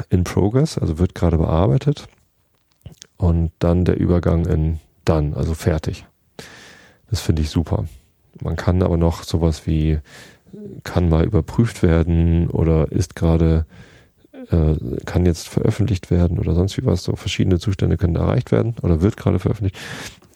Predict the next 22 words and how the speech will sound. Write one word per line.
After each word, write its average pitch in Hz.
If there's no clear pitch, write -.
Ähm, 82
ich -
finde 85
immer 85
weniger 85
Zustände 85
besser. 113
Äh, 98
und 85
dann 82
wandern 90
die, 85
die -
Aufgaben 90
halt 82
von 87
der 80
ist 82
noch 87
zu -
tun 117
Liste 101